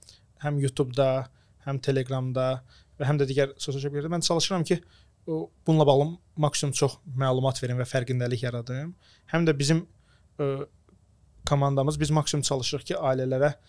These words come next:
ə, o ixtisas marağına görə, uşağın faktiki göstəricilərinə görə və ya yığa biləcək göstərici nələr mümkündür, hansı ölkələr, hansı təqaüdlər, hansı ixtisaslar, harda imkan daha çoxdur, onunla bağlı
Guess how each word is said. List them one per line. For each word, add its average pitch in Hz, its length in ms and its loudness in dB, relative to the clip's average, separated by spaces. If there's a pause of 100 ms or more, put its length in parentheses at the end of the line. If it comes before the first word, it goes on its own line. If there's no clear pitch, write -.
(340)
ə, 139 120 -4 (420)
o 165 100 8 (920)
ixtisas - 420 4
marağına 135 400 6
görə, 120 200 0 (160)
uşağın 143 380 -2 (120)
faktiki - 420 -4
göstəricilərinə 123 640 0
görə 120 220 -6
və 127 100 -2
ya 127 80 -2
yığa 131 240 -2
biləcək 135 240 -4
göstərici 135 260 -2
nələr 143 320 2
mümkündür, 135 680 -4 (520)
hansı 139 280 4
ölkələr, 139 540 4
hansı 139 280 -2
təqaüdlər, 135 720 0
hansı 135 300 -4
ixtisaslar, 139 640 0 (540)
harda 135 280 2
imkan 135 320 0
daha 135 180 2
çoxdur, 143 480 0 (480)
onunla 165 240 4
bağlı 143 160 6